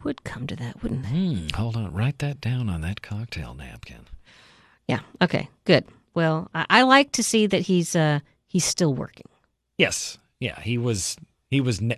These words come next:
Speaker 2: no, he was always been successful. What do you
Speaker 1: Why
Speaker 2: mean?
Speaker 1: isn't he a, a Marvel superhero? 'Cause he already kind of is a superhero.
Speaker 2: He has been cast as Black Adam in D C.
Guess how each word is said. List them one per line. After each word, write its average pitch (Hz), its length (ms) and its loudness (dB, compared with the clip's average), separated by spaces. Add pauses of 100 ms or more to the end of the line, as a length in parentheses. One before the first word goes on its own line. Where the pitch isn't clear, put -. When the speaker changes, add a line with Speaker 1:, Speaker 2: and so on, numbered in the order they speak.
Speaker 2:
no, 123 380 -2
he 139 120 0
was 135 100 0
always 143 300 -2
been 82 160 -10
successful. - 600 -4
What 98 120 -4
do 131 60 -2
you - 60 4
Speaker 1:
Why 508 100 10
Speaker 2:
mean? 622 120 8 (100)
Speaker 1:
isn't 330 240 4
he 190 560 4 (280)
a, 175 440 4 (220)
a 175 100 2
Marvel 165 420 4
superhero? 139 720 -2
'Cause 214 200 2
he 240 140 6
already 311 380 6
kind 254 380 6
of 175 180 2
is 214 340 6
a 277 40 2
superhero. 285 600 2
Speaker 2:
He - 60 8
has 165 140 6
been 135 180 0
cast 123 480 0
as 104 160 -2
Black 104 380 -2
Adam 101 500 -4
in 95 280 -6
D 95 120 -4
C. 90 380 -6